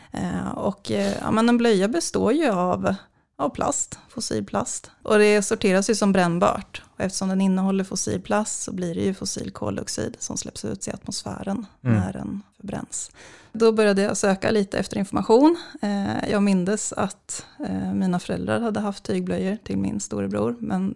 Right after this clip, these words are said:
Speaker 1: tyckte att det var så jobbigt med all tvätt så de, eh, gav upp. Och jag tänkte, "Ja, men det måste finnas någon lösning på det här problemet." Och det var då jag snubblade in på något som heter elimination communication.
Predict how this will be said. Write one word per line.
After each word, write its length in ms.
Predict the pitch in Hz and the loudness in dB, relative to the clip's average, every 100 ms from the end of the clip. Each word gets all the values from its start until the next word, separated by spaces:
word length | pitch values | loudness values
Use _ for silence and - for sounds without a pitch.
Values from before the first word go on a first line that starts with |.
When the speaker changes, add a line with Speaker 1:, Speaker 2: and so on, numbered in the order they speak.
| _ | _
Speaker 1:
tyckte 280 | - 180 202 | -8 -6 -6
att 60 | |
det 80 | 196 | -6
var 100 | 214 | -6
så 100 | - 180 | -4 -2
jobbigt 440 | 185 185 208 - | -2 0 -4 -2
med 120 | 190 | -2
all 80 | 180 | -2
tvätt 360 | - 233 - - | -2 -2 -2 -8
så 180 | - | -4
de, 340 | 196 214 - 226 | -2 -2 -2 -2
eh, 200 | 202 208 226 | -2 -4 -6
gav 200 | 233 185 | -2 0
upp. 240 | 226 - - - - - - - | 0 -2 -12 -20 -20 -20 -20 -20
Och 140 | - - | -14 -8
jag 100 | - | -4
tänkte, 220 | 202 190 | -4 -2
"Ja, 60 | 190 | 0
men 140 | 190 | 0
det 80 | 196 | 2
måste 380 | 196 190 - - | 2 0 -2 -6
finnas 600 | - - - - - - - _ _ | -4 -4 -4 -6 -8 -12 -20 _ _
någon 340 | 214 214 190 175 | 2 6 6 4
lösning 520 | 180 180 - 202 175 | 2 2 0 0 0
på 80 | - | -2
det 80 | |
här 140 | 185 185 | -4 -6
problemet." 680 | - 190 - - - - - - - - - - | -6 -6 -6 -6 -10 -12 -20 -20 -20 -20 -16 -8
Och 100 | 185 | -2
det 60 | |
var 120 | 185 | 0
då 180 | 185 190 | 0 0
jag 160 | 202 208 | 0 -2
snubblade 420 | - 190 190 185 | -2 -2 -2 -2
in 160 | 180 185 | -4 -6
på 300 | - - 196 - | -6 -6 -6 -6
något 240 | 185 185 | -4 -4
som 100 | - | -4
heter 320 | 175 - 185 190 | -6 -4 -8 -6
elimination 840 | 185 180 180 180 180 - 190 190 202 | -6 -4 -4 -4 -6 -6 -4 -6 -6
communication. 840 | - 180 185 185 185 - 208 208 | -6 -6 -6 -6 -6 -4 -4 -6